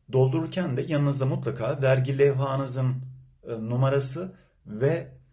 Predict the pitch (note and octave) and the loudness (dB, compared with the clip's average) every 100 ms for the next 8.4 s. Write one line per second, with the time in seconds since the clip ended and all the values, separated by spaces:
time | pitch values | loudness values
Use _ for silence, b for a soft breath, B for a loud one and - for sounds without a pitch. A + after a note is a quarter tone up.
0 | _ - A2+ G#2+ C3 C3 B2+ C#3+ C#3 C3+ | _ -8 -8 -2 0 0 0 -2 -2 -2
1 | B2+ B2 B2 C3 C3 - - - _ A#2 | 0 2 2 2 0 -4 -12 -18 _ -6
2 | G#2 G2 G2 F#2+ G2 F#2+ F#2 B2+ - - | -4 -6 -8 -6 -4 -4 -6 -8 -10 -14
3 | B B B A2 C3 E3 D3 A2+ G2 A2 | B B B -4 -4 -2 -2 -2 -4 -6
4 | F3+ - - A#2 G#2+ G#2 C3+ C#3 D#3+ D#3 | -8 -10 -8 -4 -4 2 2 2 -2 -4
5 | D3+ C3+ F3+ - C#3+ C#3+ C#3 D#3 D#3 C3+ | -4 -2 -2 -4 -2 -2 0 -2 -4 -2
6 | C#3 C#3 D3 G3 B B B D3 F3+ D3+ | -2 0 -6 -8 B B B -4 -2 -2
7 | D3+ D3 C#3 C3 G2+ - B B B A#2 | 2 2 2 0 -8 -12 B B B -2
8 | B2+ D3 C3+ | 0 2 -2